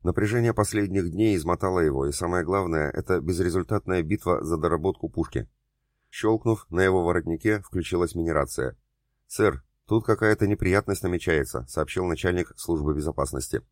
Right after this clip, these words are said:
"Какая ещё может быть неприятность?" воскликнул Недаль раздражённо.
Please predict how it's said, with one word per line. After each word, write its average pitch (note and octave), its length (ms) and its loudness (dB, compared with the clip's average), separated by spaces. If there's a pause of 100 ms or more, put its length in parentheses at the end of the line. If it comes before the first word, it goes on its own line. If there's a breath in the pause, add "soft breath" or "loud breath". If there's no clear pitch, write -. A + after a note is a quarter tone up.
(460)
"Какая F#2+ 400 2
ещё E2+ 220 0
может E2 280 -2
быть E2 140 -2
неприятность?" E2+ 680 -2
воскликнул D#2+ 540 0
Недаль E2 380 0
раздражённо. D2 680 -2